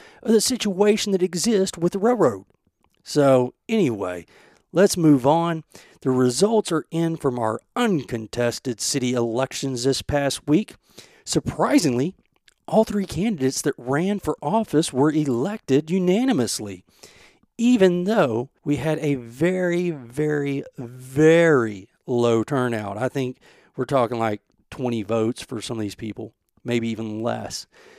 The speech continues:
But the two council seats have been filled by Teddy Nestor and Jennifer Junkins. And the other position to be had was the mayor's office, and that went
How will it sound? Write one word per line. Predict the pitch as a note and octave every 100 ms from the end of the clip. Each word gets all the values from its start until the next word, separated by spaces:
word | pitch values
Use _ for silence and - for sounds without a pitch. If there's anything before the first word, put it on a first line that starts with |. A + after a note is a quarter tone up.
| - _ _
But | A#2+ B2 -
the | C3
two | A3+
council | G#3+ G#3 G#3 F#3
seats | - F#3+ F3+ -
have | D#3+ D3
been | C3+ C3
filled | - E3+ E3+ E3+ C#3
by | B2 G#2
Teddy | - B2+ A2+ G#2
Nestor | G#2 D3 F3+ - E3 D3+ -
and | B2+ A2+
Jennifer | A#2 A2 G2+ A2
Junkins. | G2 D#3+ E3 E3 D#3 D3+ - _ _ - _ _ _ _ _ -
And | C#3+
the | C3
other | E3+ E3
position | D3+ C#3 C#3+ - C#3 B2+ -
to | - B2+
be | A#2+ A#2+ A2+ A2
had | - C#3+ C3+ B2
was | A#2 A#2
the | B2
mayor's | A2+ B2+ D3+ D3 C3
office, | C3+ C3 - B2+ - - - _
and | D#3+ C#3
that | C#3+ C3+ - _ _ _ _ -
went | B2+ B2